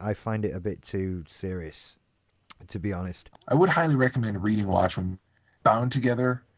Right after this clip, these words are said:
Speaker 2: in, in its graphic novel form. It is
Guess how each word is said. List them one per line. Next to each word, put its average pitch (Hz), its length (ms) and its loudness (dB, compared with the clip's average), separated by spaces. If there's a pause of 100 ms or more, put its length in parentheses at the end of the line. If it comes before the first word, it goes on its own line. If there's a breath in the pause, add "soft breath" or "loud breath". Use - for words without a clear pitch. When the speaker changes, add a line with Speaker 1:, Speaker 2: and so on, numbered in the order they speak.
(260)
Speaker 2:
in, 120 240 -2
in 117 140 0
its 113 120 0
graphic 120 360 0
novel 120 260 0
form. 117 400 0
It 120 140 0
is 104 400 2